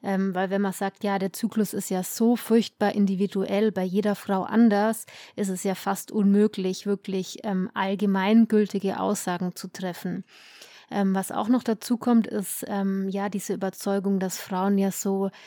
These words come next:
wahnsinnig kompliziert und emotional sind und sozusagen, ja, man kann die ja einfach nicht verstehen. Und diese Überzeugungen sind einfach sehr bequem und die tragen auch dazu bei, dass dieser Mythos halt immer noch Bestand hat.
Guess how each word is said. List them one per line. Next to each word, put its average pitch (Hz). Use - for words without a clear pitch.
wahnsinnig 208
kompliziert 240
und 196
emotional 214
sind 254
und 202
sozusagen, 202
ja, 202
man 202
kann 233
die 202
ja 196
einfach -
nicht 190
verstehen. 180
Und 202
diese 214
Überzeugungen 208
sind 196
einfach 185
sehr 208
bequem 208
und 190
die 202
tragen 202
auch -
dazu 196
bei, 185
dass 185
dieser 202
Mythos 196
halt 185
immer 202
noch 185
Bestand -
hat. -